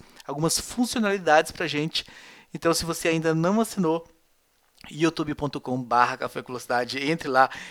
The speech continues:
e dê essa força pro programa. Você que já escuta no YouTube, tá muito fácil, mas se você é mais dos agregadores de outras formas, entre lá aí no YouTube, dê essa força pra gente, que é, realmente vai ser bem legal pra gente alcançar esses mil seguidores e dar um passo a mais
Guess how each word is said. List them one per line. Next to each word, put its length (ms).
e 100
dê 140
essa 220
força 420
pro 400
programa. 640
Você 260
que 80
já 120
escuta 360
no 80
YouTube, 380
tá 100
muito 240
fácil, 380
mas 120
se 80
você 360
é 80
mais 280
dos 180
agregadores 720
de 80
outras 300
formas, 580
entre 300
lá 60
aí 100
no 100
YouTube, 460
dê 100
essa 180
força 280
pra 100
gente, 240
que 100
é, 40
realmente 420
vai 80
ser 220
bem 260
legal 260
pra 100
gente 240
alcançar 320
esses 220
mil 120
seguidores 540
e 60
dar 100
um 80
passo 400
a 60
mais 360